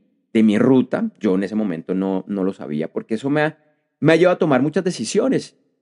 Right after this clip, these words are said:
Y con el paso del tiempo he seguido cometiendo errores y a veces llego como, oiga, en serio, estoy como cometiendo otra vez el mismo error. ¿Será que todavía no he aprendido la lección?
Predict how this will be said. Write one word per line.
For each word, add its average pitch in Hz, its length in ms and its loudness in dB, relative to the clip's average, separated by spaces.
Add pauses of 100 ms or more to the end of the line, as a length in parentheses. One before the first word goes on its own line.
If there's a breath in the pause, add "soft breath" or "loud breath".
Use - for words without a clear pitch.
(140)
Y 151 80 -12
con 160 180 2
el 151 100 2
paso 151 220 0
del 208 140 0
tiempo 143 580 -2 (260)
he 262 220 6
seguido 220 360 2
cometiendo 170 420 -2
errores 165 340 0
y 104 60 -2
a - 20 -2
veces 117 200 -4
llego 139 200 -4
como, - 320 -16
oiga, 113 160 -8
en 92 80 -12
serio, 107 160 -10
estoy 113 220 -14 (240)
como 123 240 -8 (100)
cometiendo 110 400 2
otra 151 120 4
vez 147 100 4
el 151 80 4
mismo 151 180 4
error. 165 460 4 (640)
¿Será - 140 -20
que - 60 -20
todavía 92 180 -8
no 95 80 -2
he - 20 -12
aprendido 101 300 -4
la 104 80 0
lección? 76 420 -12